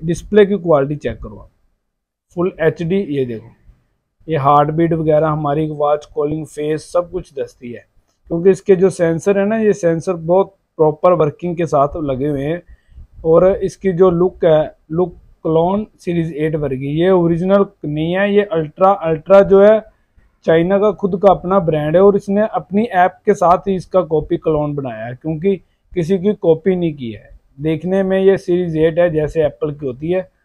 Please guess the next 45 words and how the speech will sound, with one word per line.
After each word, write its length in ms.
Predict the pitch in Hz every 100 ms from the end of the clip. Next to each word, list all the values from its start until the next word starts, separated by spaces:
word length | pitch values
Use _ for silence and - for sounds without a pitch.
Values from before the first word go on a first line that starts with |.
| _ _ _
और 100 | 180
इसकी 280 | 190 - 202
जो 180 | 185 208 208 185 - _ _ _ - _ _ _
एक 180 | 180 175
खास 260 | 170 170 165
बात, 240 | 185 196 202
इसके 300 | 202 - 202
साथ 180 | 190 190
wireless 600 | 180 156 170 185 180 160
charger 340 | 160 135 143 147
होने 200 | 131 131
वाला 220 | 135 147
है। 60 | 151
Magnet 560 | 156 165 165 185 214 - _ _ _ _ -
एक 160 | 185 180
होता 200 | 180 220
है 60 | 196
wireless 500 | 185 196 190 180 -
charger, 300 | 156 156 175
ऊपर 400 | 180 156 190 175
रखो 200 | 160 185
और 80 | 175
चलाओ। 240 | 165 147
इसका 280 | 151 - 196
जो 180 | 180 190 180 165 - _
charger 380 | 165 160 160 196
है 200 | 208 202 _ _ -
वो 200 | 175 185
magnet 420 | 180 175 185 175
होने 180 | 160 135
वाला 220 | 131 131
है। 60 | 139
Magnet 400 | 147 160 180 170
का 80 | 180
मतलब 340 | 175 185 185
जैसे 260 | 170 160 180
हम 140 | 180
दगाएंगे 460 | 165 160 165 190 196 _ - _ -
अपने 260 | 151 170 165
आप 260 | 180 180 165
अटैच 340 | 147 135 123
हो 60 | 107
जाएगा। 240 | 101 92 _ _
ये 100 | 147
देखो 320 | 143 123 127